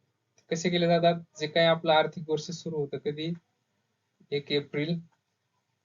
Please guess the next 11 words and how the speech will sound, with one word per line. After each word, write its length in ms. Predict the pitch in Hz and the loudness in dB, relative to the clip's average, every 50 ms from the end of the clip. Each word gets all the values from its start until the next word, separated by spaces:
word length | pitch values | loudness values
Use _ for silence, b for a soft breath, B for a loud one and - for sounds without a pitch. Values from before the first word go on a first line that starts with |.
| _ _ 254 _ _ _ _ _ _ _ _ _ _ _ _ _ _ _ _ _ _ _ _ _ _ _ _ - | _ _ _ _ _ _ _ _ _ _ _ _ _ _ _ _ _ _ _ _ _ _ _ _ _ _ _ -6
ला, 160 | 147 131 - - _ _ _ _ _ _ _ - 165 - - | -6 -6 -6 -8 _ _ _ _ _ _ _ -20 -14 -6 -2
त्या 140 | 160 160 151 | 0 0 2
एक 240 | - 156 160 160 | 0 -2 -2 -2
एप्रिल 420 | 170 165 165 170 180 165 160 165 170 | -2 -4 -4 -2 -2 -2 -2 0 0
ते 240 | 170 170 160 139 147 | 0 0 0 -2 -4
एकतीस 380 | 143 - _ - 165 165 - - | -6 -8 _ -8 -8 -8 -6 -6
मार्च 500 | 147 147 151 143 131 - - - - - _ _ _ _ _ _ _ _ _ _ _ _ _ - 143 139 | -4 -2 0 0 -2 -4 -6 -14 -16 -16 _ _ _ _ _ _ _ _ _ _ _ _ _ -16 -8 -4
या 200 | 147 151 147 147 | -2 0 0 0
आपल्या 320 | 147 147 - 151 143 131 | -2 -2 -4 -4 -4 -2
आर्थिक 440 | - 131 143 139 - - 165 156 - | -2 -2 -4 -4 -6 -10 -10 -6 -2
वर्षा 480 | 143 139 139 143 - - - 147 147 | 0 0 0 -2 -4 -6 -6 -6 -6